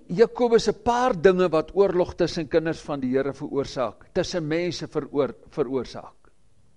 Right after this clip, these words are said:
As u nou gaan lees Jakobus twee vers een tot nege,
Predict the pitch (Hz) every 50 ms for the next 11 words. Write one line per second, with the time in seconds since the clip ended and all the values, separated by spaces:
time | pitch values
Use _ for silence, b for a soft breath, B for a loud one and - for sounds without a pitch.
0 | _ - - _ b b b b b b b b b b b b b b - 208
1 | 240 - 220 233 254 254 247 247 240 226 - - - - - - _ _ - -
2 | - 214 196 165 170 190 247 269 262 190 - 226 208 185 - - 214 202 208 190
3 | - - - - 240 233 233 233 226 226 - - 190 175 170 - - - 214 208
4 | 208 190 - - 175 160 123 151 160 180 202 196 - - 139 139